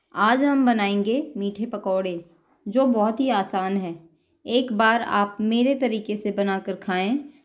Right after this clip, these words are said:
I think आप सबको पसंद आएगा। तो चलिए शुरू करते हैं। इसके लिए चाहिए हमें एक कटोरी आटा। उसमें हम मिक्स करेंगे गुड़।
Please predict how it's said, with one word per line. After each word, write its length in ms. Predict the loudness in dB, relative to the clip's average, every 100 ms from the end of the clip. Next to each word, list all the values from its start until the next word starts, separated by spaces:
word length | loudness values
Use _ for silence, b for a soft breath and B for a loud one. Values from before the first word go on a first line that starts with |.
| -6
I 160 | -2 0
think 300 | 2 0 2
आप 260 | 0 -2
सबको 340 | -4 -4 -2 -2
पसंद 440 | -2 -2 0 2
आएगा। 480 | 0 -2 -6 -12 -18 _ _ _ _ _ _ -2
तो 140 | 0
चलिए 380 | 2 2 2 0
शुरू 260 | 2 0 2
करते 340 | -2 -4 -6
हैं। 300 | -6 -10 -18 _ _ _ _ _ _ _ _ _
इसके 300 | -10 -2 0
लिए 300 | 2 2 0
चाहिए 280 | 0 0 0
हमें 320 | 0 0 -2
एक 280 | -2 -4 -2
कटोरी 380 | -2 0 0 0
आटा। 360 | 0 -4 -6 -6 -12 _ _ _ _ _ _ _ _ _ _ _ _ _ _
उसमें 360 | -4 0 0 0
हम 440 | 2 0 -2 -12 _ _ -2
मिक्स 300 | -2 -2 -6
करेंगे 400 | -4 -2 -2 -2
गुड़। 260 | 0 0